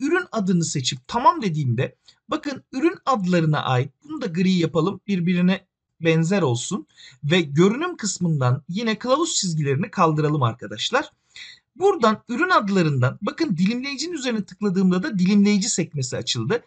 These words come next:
Buradan sütunları genişletebiliyorum. Bakın dört sütun olacak şekilde yaptım ve bu şekilde daha hoş görüldüğü için ben bunu tercih ediyorum. Tercih sizin. İstediğiniz şekilde yapabilirsiniz tabii.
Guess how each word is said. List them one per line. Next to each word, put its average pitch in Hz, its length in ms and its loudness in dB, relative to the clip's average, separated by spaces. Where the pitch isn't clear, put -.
Buradan 359 300 2
sütunları 240 560 -2
genişletebiliyorum. 196 1040 2
Bakın 214 280 0
dört 311 240 2
sütun - 260 -4
olacak 143 320 -2
şekilde 123 400 -4
yaptım 120 420 -6
ve 170 220 -2
bu 320 100 2
şekilde 170 560 -2
daha 220 220 4
hoş 240 380 -2
görüldüğü 131 540 0
için 170 480 -6
ben 170 180 0
bunu 247 160 -2
tercih 139 340 2
ediyorum. 113 320 -4
Tercih 208 280 0
sizin. 160 380 -4
İstediğiniz 214 440 -4
şekilde 147 360 -4
yapabilirsiniz 147 680 -2
tabii. - 340 -6